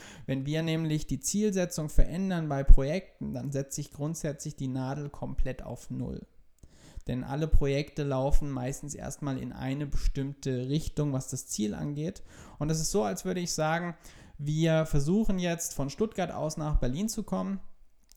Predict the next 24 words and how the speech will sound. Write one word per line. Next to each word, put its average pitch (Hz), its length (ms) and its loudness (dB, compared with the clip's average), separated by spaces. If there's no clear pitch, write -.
Ich 139 460 -4
plane 175 360 6
diese 180 240 -2
Route 196 500 2
und 143 220 -8
Projektmanagement 156 760 0
wird 143 140 -4
ganz - 240 -2
häufig 139 260 -2
so 196 160 -2
geplant, 151 480 -4
dass 147 360 0
erstmal 156 720 -2
alle 190 420 2
vorausschauenden 156 1300 0
Schritte 156 720 -2
so 143 260 2
festgehalten 147 720 4
werden 139 240 0
und 135 120 -4
was 139 200 -6
alles 139 260 -6
gebraucht 143 520 -6
wird, 139 180 -4